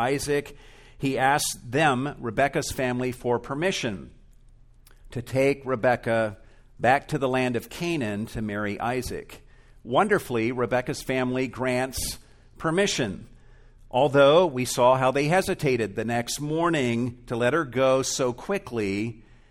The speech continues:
But ultimately, they leave the decision up to Rebekah. They look at her and say, "Will you go with this man?"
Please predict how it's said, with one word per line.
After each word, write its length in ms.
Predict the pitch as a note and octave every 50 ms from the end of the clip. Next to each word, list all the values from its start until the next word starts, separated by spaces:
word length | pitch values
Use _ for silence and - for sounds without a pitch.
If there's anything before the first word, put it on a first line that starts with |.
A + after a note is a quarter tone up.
| - - - - - - - - - - - -
But 200 | - C3+ C#3 C#3
ultimately, 840 | G2 F3+ G3+ A3 - - D3+ C3+ A#2+ - - A#2+ A2+ A2 G#2+ A#2 B2+
they 220 | C3+ A#2+ C3+ C3 C3+
leave 380 | B2+ B2 C#3 D3+ F3 F#3+ E3+
the 80 | D#3 F3
decision 580 | E3 D#3+ D3+ - - D#3 C#3 B2+ C#3 C#3+ C3+ C3
up 300 | - B2+ B2+ B2 - -
to 260 | - B2+ B2+ B2 A#2 A2+
Rebekah. 600 | A2 G#2+ G2 B2+ C3 B2+ - - G#2+ G2+ G#2+ A2+
They 120 | A2 B2 B2
look 220 | C3 D#3 F#3+ F#3+
at 120 | F#3+ D#3 A#2+
her 260 | A2+ A2+ A2 A2 A2+
and 120 | A#2 A#2+ -
say, 240 | - - C#3 C3
"Will 360 | C3 A2+ A2+ C3+ D#3+ F#3+ G#3 G#3+
you 220 | G3+ G3 F#3+ F3+
go 400 | C3+ B2+ D3 D#3+ D#3+ C#3+ B2+ A2+
with 360 | G#2+ A2 A2+ A2 A2 G#2 G2 G2
this 280 | A#2 A2+ A2 - -
man?" 600 | G#2+ G#2 A2 G#2+ G2+ F#2+ E2+ D#2+ D#2 C#2 G#1 -